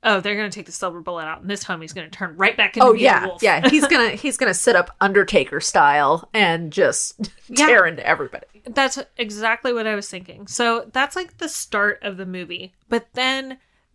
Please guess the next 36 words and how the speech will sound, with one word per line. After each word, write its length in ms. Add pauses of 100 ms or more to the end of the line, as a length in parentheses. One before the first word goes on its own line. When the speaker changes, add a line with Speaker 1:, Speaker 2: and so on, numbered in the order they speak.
(220)
Speaker 1:
then 240
you 120
see 420
the 240
sister 720 (100)
go 180
back 320
to 140
this 200
huge 320
manor, 580 (200)
Charlotte, 580 (540)
and 480 (180)
then 340 (320)
Charlotte's 380
like, 140
"How 160
is 80
he 120
doing?" 520
And 80
the 40
maid's 280
like, 140
"Huh, 320
he's 200
not 140
doing 200
very 160
well, 400
but 140
you 80
can 100
go 80
see 220
him." 340